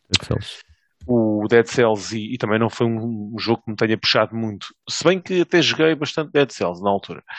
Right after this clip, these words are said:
Speaker 2: Ah, bastante, entre aspas, para aquilo que supostamente eu, eu pensava que iria jogar. Ahm,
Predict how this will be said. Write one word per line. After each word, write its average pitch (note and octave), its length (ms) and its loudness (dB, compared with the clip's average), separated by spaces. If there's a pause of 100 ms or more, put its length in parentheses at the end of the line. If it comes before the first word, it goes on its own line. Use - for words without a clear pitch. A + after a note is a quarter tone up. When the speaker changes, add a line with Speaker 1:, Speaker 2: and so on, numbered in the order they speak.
(300)
Speaker 2:
Ah, A#2 240 6
bastante, C#3 520 -2
entre G2+ 240 2
aspas, - 180 2
para G#2+ 120 0
aquilo A2+ 160 -2
que - 60 -8
supostamente A2 480 0
eu, G#2+ 160 0
eu B2+ 120 -2
pensava A2 340 2
que - 140 -2
iria G#2 160 2
jogar. F2+ 320 0 (480)
Ahm, A2 560 4